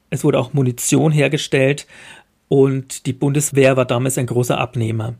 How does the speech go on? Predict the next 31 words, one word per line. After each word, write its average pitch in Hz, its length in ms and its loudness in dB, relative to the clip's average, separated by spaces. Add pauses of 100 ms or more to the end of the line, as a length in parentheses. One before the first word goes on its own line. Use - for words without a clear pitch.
(200)
Und 127 140 -4
nicht 131 160 -4
nur 139 80 4
die 110 100 -2
Bundeswehr, 139 580 2
sicherlich 127 440 0
auch, 127 380 0
äh, 127 580 -4
diverse 127 440 0
andere 139 320 0
Länder, 131 440 0 (200)
die 127 100 -8
von 120 180 -4
dieser 123 220 0
Firma 131 240 0
importiert 127 420 -4
hatten. 139 280 -2 (600)
Und 135 260 0
das 127 200 2
war 127 160 4
wiederum 123 460 2
klar, 123 220 -2
das 135 160 0
stand 123 260 -2
ganz 135 220 0
oben 139 260 0
bei 117 120 0
der 123 100 -2
R 120 400 -2
A - 80 0
F, - 300 -4